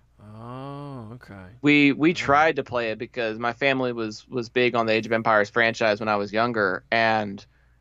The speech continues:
Speaker 2: uh, we tried to play A O E three, and it just, it didn't want to play properly. And the, the gameplay was very different from the other games that we had played previously anyways, and so,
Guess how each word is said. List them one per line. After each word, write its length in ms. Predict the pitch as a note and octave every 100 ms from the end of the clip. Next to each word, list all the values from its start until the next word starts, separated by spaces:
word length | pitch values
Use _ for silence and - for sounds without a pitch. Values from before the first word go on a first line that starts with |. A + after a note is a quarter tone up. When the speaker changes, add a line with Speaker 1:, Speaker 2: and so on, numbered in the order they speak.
| _
Speaker 2:
uh, 180 | - G#2
we 140 | A2+ C#3
tried 320 | - C#3 D3
to 60 |
play 400 | C#3+ D#3 C#3 C#3
A 60 | D3
O 100 | D3
E 100 | D3+
three, 480 | C#3 C#3+ D#3 E3+ E3+ _ _
and 340 | B2 A#2+ A#2 -
it 240 | B2+ C3+
just, 500 | C3+ C3+ A#2+ A2 - - _
it 160 | C3 - -
didn't 420 | - A#2+ C#3 C#3 -
want 360 | B2 A#2+ A#2+ A#2 _ -
to 100 | -
play 280 | A#2+ A2
properly. 580 | G#2+ F2+ E2 - D#2+ D2+ - _ _ _ _ _ _ _
And 500 | A#2+ A#2 A2 G#2+ - _
the, 200 | C3 B2+
the 120 | C3+
gameplay 460 | E3 E3 D#3 E3 C#3+
was 140 | C3
very 240 | B2+ C3+ A#2+
different 500 | B2 - B2 B2+ -
from 600 | C3+ C3+ A#2+ A#2 A#2 A2
the 160 | A#2+ A#2
other 180 | A2+
games 420 | A#2 A#2 A#2 A#2 -
that 140 | B2
we 120 | A#2
had 120 | A2+
played 280 | A2 A#2 A2
previously 440 | A#2 A2+ A2+ A#2 G#2+
anyways, 480 | A2+ A#2+ A#2+ A2+
and 140 | A#2 A2
so, 380 | G#2+ G2+ G2